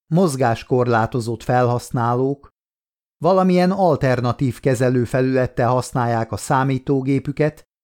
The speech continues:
például csak billentyűzetet használ, szájba vehető pálcával dolgozik, lábujjával dolgozik, lábegér, fejegér, az egérrel történő navigálás a menüsor almenüi között problémát okozhat,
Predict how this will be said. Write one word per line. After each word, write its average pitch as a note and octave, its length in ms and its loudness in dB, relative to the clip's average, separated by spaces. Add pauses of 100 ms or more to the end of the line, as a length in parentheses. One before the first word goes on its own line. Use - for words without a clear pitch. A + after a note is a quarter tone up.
(140)
például D#3+ 460 4
csak D3+ 240 0
billentyűzetet D3+ 880 0
használ, D#3 540 -2 (320)
szájba C#3+ 500 0
vehető B2+ 480 0
pálcával C#3 720 2
dolgozik, C#3+ 600 2 (340)
lábujjával C#3+ 1000 4
dolgozik, C#3+ 680 2 (320)
lábegér, C#3+ 840 0 (140)
fejegér, C#3+ 680 2 (260)
az C#3+ 100 -2
egérrel D3 540 2
történő C3 560 0
navigálás B2+ 760 0
a C3 60 -2
menüsor C3 600 0
almenüi C3 560 0
között B2 400 -2
problémát D3 640 0
okozhat, D#3+ 640 -2